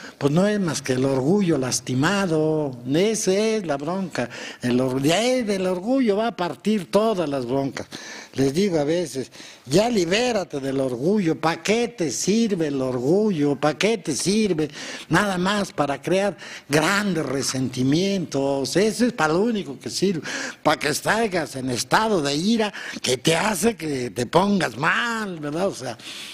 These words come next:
libérate del orgullo. Pues, ¿cómo me puedo liberar del orgullo? Dice,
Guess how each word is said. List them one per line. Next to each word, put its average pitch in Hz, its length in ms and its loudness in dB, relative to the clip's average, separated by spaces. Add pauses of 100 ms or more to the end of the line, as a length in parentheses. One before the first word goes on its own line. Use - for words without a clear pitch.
(420)
libérate 175 840 0
del 139 240 -2
orgullo. 139 720 0 (420)
Pues, - 200 -2
¿cómo 254 340 2
me 175 220 2
puedo 202 320 2
liberar 151 500 -2
del 131 200 -2
orgullo? 135 560 0 (360)
Dice, 143 440 2